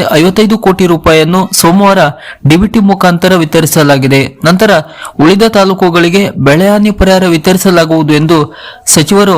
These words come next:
ಮಾಹಿತಿಯನ್ನು ಹಂಚಿಕೊಂಡಿದ್ದಾರೆ. ಈ ಬಾರಿಯೂ ಮುಂಗಾರಿನಲ್ಲಿ ರೈತರಿಗೆ ಅಪಾರ ಪ್ರಮಾಣದ ಹಾನಿಯಾಗಿದೆ. ಆದರೆ ರೈತರಿಗಾದ ಅಷ್ಟು ನಷ್ಟವನ್ನು ಭರಿಸುವುದು ಸಾಧ್ಯವಾಗುವುದಿಲ್ಲ. ರಾಜ್ಯ ಸರ್ಕಾರ ಬೆಳೆ ಹಾನಿ ಪರಿಹಾರ ಬಿಡುಗಡೆ ಮಾಡುವ ಮೂಲಕ ರೈತರಿಗೆ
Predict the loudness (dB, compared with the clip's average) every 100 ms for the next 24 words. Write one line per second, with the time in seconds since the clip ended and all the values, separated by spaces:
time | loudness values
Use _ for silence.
0 | -4 -2 0 0 -2 0 0 0 -2 0
1 | 0 2 2 0 -2 -6 -18 -18 -12 -12
2 | -4 0 2 2 2 2 0 -2 -4 -2
3 | 0 2 2 2 0 0 2 0 0 0
4 | 0 0 -2 -4 -4 0 0 0 0 0
5 | 2 2 2 2 2 0 0 2 0 -2
6 | -2 0 0 0 -2 -4 -2 0 0 0
7 | 0 0 0 -2 -2 0 0 0 0 0
8 | 0 0 0 0 0 0 0 -2 -14 -10
9 | -4 -2 0 0 0 0 0 0 2 0
10 | -2 -14 -16 -4 -2 0 0 0 -2 0
11 | 0 0 -2 -2 0 2 2 0 0 0
12 | 2 0 0 0 0 0 0 0 0 0
13 | 0 0 0 -2 -2 -8 -2 0 0 0
14 | 0 0